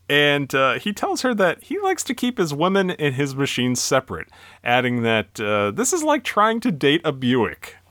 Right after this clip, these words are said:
which I thought was pretty funny. <laughs> She's coming on a little strong.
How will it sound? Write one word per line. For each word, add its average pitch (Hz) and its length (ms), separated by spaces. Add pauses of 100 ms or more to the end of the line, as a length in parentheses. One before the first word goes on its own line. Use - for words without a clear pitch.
(120)
which - 80
I 104 100
thought 87 180
was 90 100
pretty 80 220
funny. 120 1080 (300)
<laughs> - 60 (1040)
She's - 220
coming 359 240
on 269 100
a 214 100
little 208 260
strong. 87 440